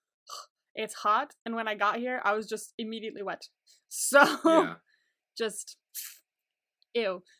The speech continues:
Speaker 1: So,
Speaker 2: Yeah.
Speaker 1: it
Speaker 2: It's
Speaker 1: was
Speaker 2: supposed to be
Speaker 1: not
Speaker 2: cooler,
Speaker 1: fun.
Speaker 2: though, too. It's supposed to be, like, in the seventies next week, which is nice.
Speaker 1: That would be nice. It's,
Speaker 2: Except
Speaker 1: it's
Speaker 2: down from the
Speaker 1: hopefully gonna lower.
Speaker 2: ninety-five degree day we had on the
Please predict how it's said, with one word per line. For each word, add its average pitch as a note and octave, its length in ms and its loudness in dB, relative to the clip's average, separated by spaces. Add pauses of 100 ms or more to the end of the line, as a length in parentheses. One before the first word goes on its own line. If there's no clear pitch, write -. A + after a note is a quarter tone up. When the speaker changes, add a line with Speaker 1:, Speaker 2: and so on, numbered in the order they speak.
(100)
Speaker 1:
So, A#3 720 2
Speaker 2:
Yeah. A#3+ 80 -2
Speaker 1:
it - 40 -20 (280)
Speaker 2:
It's A#3+ 120 0
Speaker 1:
was A#3 80 2
Speaker 2:
supposed G#3 160 6
to - 20 -10
be B3+ 60 0
Speaker 1:
not G3+ 120 -6
Speaker 2:
cooler, C3 200 2
Speaker 1:
fun. A2 80 0
Speaker 2:
though, F2+ 120 -2
too. A2 160 -4
It's F#2+ 100 -4
supposed G#2+ 180 -8
to A#2+ 40 -4
be, A2 60 -2
like, G2+ 100 -6
in G2 100 -8
the F#2 60 -10
seventies F2 680 -10 (140)
next F2 300 -14
week, F2+ 180 -12
which E2+ 120 -20
is - 60 -20
nice. G2+ 460 -14 (540)
Speaker 1:
That G#3 100 -6
would G3+ 120 -12
be - 100 -16
nice. G#3+ 300 -16 (420)
It's, G#3+ 240 -10
Speaker 2:
Except G#3 300 -8
Speaker 1:
it's G#3 40 -2
Speaker 2:
down G#3 120 -6
from A3 160 -8
the F#2+ 60 -6
Speaker 1:
hopefully G2+ 220 -8
gonna G2+ 140 -14
lower. - 140 -10
Speaker 2:
ninety-five G2 480 -4
degree F#2 240 -8
day F#2+ 180 -6
we F#2+ 140 -6
had F2 180 -4
on F2 140 -10
the F2+ 80 -12